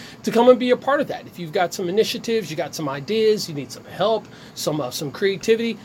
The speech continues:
we are the spot to do that. So at Trenton three sixty-five, you can send me an email, trenton three sixty-five show at gmail dot com. Now, Vaughn, before we finish up on this first fifteen minutes, before we bring in the African American Cultural Collaborative of Mercer County, I want you to talk about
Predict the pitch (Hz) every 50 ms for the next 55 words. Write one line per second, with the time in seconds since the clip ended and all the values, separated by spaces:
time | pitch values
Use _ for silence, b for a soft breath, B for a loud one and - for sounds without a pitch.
0 | B B B - 143 202 220 233 247 220 196 202 185 180 147 - - 190 170 156
1 | - 156 139 147 135 123 110 107 - - 160 156 151 - 190 214 - - - 220
2 | 202 196 185 196 196 185 - - 196 156 - - 160 - 202 190 185 165 180 -
3 | 190 175 - - 196 185 185 175 180 - 226 220 214 208 202 202 202 196 - -
4 | 233 220 208 196 214 202 196 190 - - 185 - - 185 - 180 160 165 156 -
5 | - 214 208 202 190 - 185 170 170 156 131 151 185 196 196 175 165 156 160 151
6 | 143 - - 156 131 110 B B B B B B - 202 190 196 220 208 202 160
7 | 156 190 165 - 254 254 262 294 254 - - 247 220 202 190 - 226 208 175 -
8 | - - - 175 170 170 175 170 - - 214 190 175 - - - - - 208 175
9 | - - 196 175 180 175 170 151 - - 156 - - 196 175 180 165 160 175 170
10 | 170 160 151 160 170 170 175 170 - - - 170 165 160 160 156 156 170 160 151
11 | - 180 165 - - 156 - - 156 151 147 143 151 147 131 139 147 151 147 -
12 | - 151 - - 185 175 165 156 147 B B B B B B B B B B -
13 | - - - - 196 220 277 302 262 247 - - 247 - - 214 196 190 180 180
14 | 160